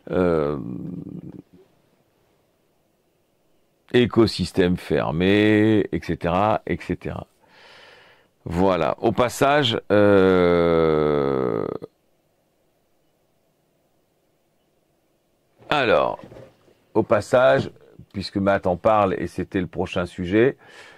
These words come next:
euh, tac, tac, tac, je l'ai vu passer sur les Discord tout à l'heure. Voilà. Il faut savoir que, euh, l'Apple Vision Pro sortira cette année en Chine.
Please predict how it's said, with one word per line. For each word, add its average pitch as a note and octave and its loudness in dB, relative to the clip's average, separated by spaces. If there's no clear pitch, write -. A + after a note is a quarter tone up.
euh, F2 -2
tac, E2+ 0
tac, - -6
tac, A#2 -2
je F#2 -8
l'ai F2 -6
vu F2 -8
passer - -4
sur - -6
les F#2 -4
Discord E2 -6
tout - -14
à C#3 4
l'heure. F#3+ 4
Voilà. B2+ 0
Il G#2+ -4
faut D3+ 0
savoir B2 2
que, C#3 4
euh, F#2+ 4
l'Apple D3 2
Vision C3+ 0
Pro A2+ 2
sortira A2+ 0
cette C#3 -2
année A#2+ 0
en D3 2
Chine. G2+ -4